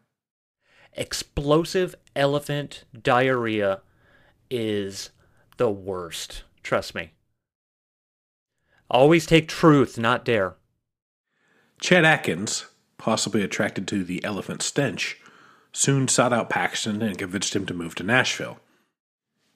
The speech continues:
Speaker 2: He did shortly try out Music City, but soon found himself back in California, where he was instrumental in bridging the rock and country sound at his Bakersfield, Nashville West studio,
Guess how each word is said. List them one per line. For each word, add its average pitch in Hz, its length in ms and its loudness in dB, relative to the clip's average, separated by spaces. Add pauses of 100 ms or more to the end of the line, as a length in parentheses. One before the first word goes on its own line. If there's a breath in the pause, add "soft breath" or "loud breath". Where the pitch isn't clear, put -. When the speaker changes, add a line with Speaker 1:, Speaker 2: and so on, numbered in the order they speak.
Speaker 2:
He 127 80 -2
did 156 180 4
shortly 143 320 2
try 113 220 0
out 101 140 0
Music 101 260 -4
City, 98 460 2 (500 loud breath)
but - 160 0
soon 151 340 4
found 131 220 2
himself 107 400 -2
back 98 240 -2
in 110 80 -2
California, 107 680 0
where 90 120 -2
he 107 120 -2
was 95 120 -2
instrumental 107 600 0
in 98 120 -2
bridging 98 380 -2
the 90 100 -4
rock 101 320 -2
and 92 100 -6
country - 300 -6
sound 87 420 -2
at 82 80 -6
his 90 140 -4
Bakersfield, 110 680 -2
Nashville 92 460 -4
West 87 220 -2
studio, 90 560 -2